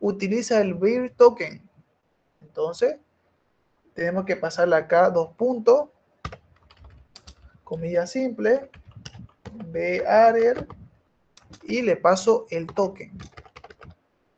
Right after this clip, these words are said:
¿Cuál token? El token que estoy recibiendo acá. Entonces, yo le, acá le voy a pasar un token y con ese token voy a saber qué usuario tengo logueado,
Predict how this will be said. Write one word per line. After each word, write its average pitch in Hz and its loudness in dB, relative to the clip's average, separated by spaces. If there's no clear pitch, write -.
¿Cuál 196 6
token? 170 4
El 147 -12
token 214 -2
que 180 -8
estoy 165 -8
recibiendo 165 -8
acá. - -20
Entonces, 202 6
yo 233 4
le, 277 4
acá 262 4
le 262 4
voy 262 4
a 262 4
pasar 226 -2
un 240 -6
token 220 2
y 190 -10
con 190 0
ese 269 0
token 240 2
voy 220 6
a 233 4
saber 220 0
qué 233 4
usuario 240 6
tengo 175 -6
logueado, 190 2